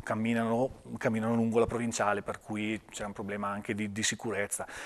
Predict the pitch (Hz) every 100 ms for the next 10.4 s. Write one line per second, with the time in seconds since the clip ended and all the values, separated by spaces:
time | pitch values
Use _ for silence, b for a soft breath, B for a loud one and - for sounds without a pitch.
0 | B B 117 - - - 120 120 139 139
1 | 139 139 147 156 139 131 131 127 139 139
2 | 139 135 143 147 143 135 - 123 120 120
3 | 123 127 113 - 131 123 117 123 117 113
4 | 123 120 113 117 113 113 113 117 117 110
5 | 123 117 113 - - - 104 123 110 104
6 | 107 104 101 B B B - 110 - 123
7 | - 127 120 120 127 143 123 123 127 -
8 | 127 123 117 123 117 113 - 117 117 113
9 | 120 113 120 113 117 107 113 117 117 113
10 | 120 - 120 123